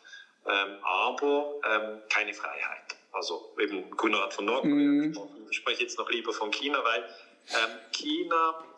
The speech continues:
Speaker 1: da haben wir, oder viele haben das gedacht, die Bücher schreiben, die Historiker sind, die irgendwie, äh, denken, sie haben, äh, begriffen, wie das alles funktioniert. Die haben immer gesagt, ja,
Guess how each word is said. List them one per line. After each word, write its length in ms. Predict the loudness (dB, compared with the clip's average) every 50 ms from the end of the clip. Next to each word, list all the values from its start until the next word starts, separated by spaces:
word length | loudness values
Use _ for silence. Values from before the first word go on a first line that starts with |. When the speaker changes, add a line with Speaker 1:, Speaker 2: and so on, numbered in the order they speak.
| -8 -2
Speaker 1:
da 160 | -2 0 2 2
haben 320 | 0 0 -2 -4 -6 -2
wir, 340 | 0 2 4 4 4 2 0
oder 140 | -2 -4 -2
viele 420 | 0 -2 -2 -2 0 0 2 2
haben 240 | 2 2 0 -2 -2
das 160 | -2 0 0
gedacht, 440 | 0 -2 0 2 4 4 4 2 -2 -6
die 60 | -8
Bücher 400 | -4 -2 0 0 2 2 2 4
schreiben, 480 | 2 4 4 4 4 4 4 0 -4 -8
die 100 | -8 -4
Historiker 520 | -2 -2 2 4 4 6 6 4 4 2 0
sind, 420 | 0 0 0 0 -2 -2 -6 -6
die 120 | -4 -4
irgendwie, 360 | -4 -4 -8 -10 -8 -8 -8 -10 -12 -12 -12 -12 -12 -14 -16 -14 -6 -2
äh, 280 | -2 0 0 0 -2 -2 -2
denken, 200 | -4 -2 -4 -4 -2
sie 100 | 0 0
haben, 160 | 0 0 0
äh, 380 | -2 -2 -2 -2 -4 -4 -6 -6 -4
begriffen, 520 | -2 0 0 0 -2 -2 -4 -4 -4 -4 -2
wie 80 | -2
das 160 | 0 0 0 2
alles 180 | 2 2 0
funktioniert. 520 | 0 -2 0 0 0 2 2 2 2 0 0
Die 60 | 0
haben 200 | 0 0 -2 -2
immer 180 | -2 -2 -2
gesagt, 540 | -2 -2 -2 0 0 0 0 0 -2 -4 0
ja, 400 | 2 2 4 2 2 0 -4 -10